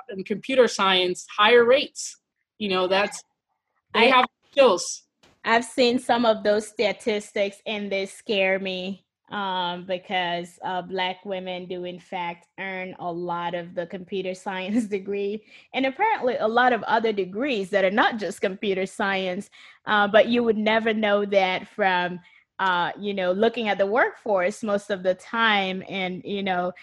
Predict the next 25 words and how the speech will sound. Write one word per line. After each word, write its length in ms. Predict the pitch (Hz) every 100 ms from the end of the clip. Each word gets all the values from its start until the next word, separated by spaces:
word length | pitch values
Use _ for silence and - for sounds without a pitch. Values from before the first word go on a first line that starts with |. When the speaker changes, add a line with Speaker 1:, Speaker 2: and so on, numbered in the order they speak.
| - -
Speaker 2:
as 180 | 185
a 80 | 196
woman 320 | 190 196 196
of 160 | 190 180
color 320 | 202 190 185
myself, 840 | 180 175 175 - 254 220 196 208 - - - _ _ -
uh, 460 | 196 190 185 185 180 _ - -
I 140 | 247
was 180 | 320 339 -
always 340 | 214 262 302
the 120 | 254
only 240 | 214 226 226
person 320 | 247 240 226
in 80 | 202
the 100 | 190
room. 500 | 233 285 151 131 220 _ _ _ _ -
And 520 | 226 220 214 214 214
one 220 | 233 233
day 180 | 233 220
I 40 | 202
stumbled 600 | - - 208 220 220 214
upon 640 | 208 - 208 202 202 208 _ 202
a 400 | 196 185 185 185 -
Facebook 400 | 247 247 220 220
group 400 | 208 202 196